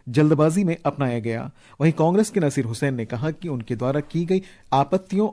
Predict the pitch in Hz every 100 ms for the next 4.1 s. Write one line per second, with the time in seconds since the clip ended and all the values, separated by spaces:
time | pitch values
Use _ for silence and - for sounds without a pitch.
0 | 143 135 135 123 131 170 151 123 139 147
1 | 143 135 - 113 135 147 156 135 117 117
2 | - _ _ 135 131 120 113 135 151 170
3 | 196 - - 170 175 190 202 143 127 127
4 | 143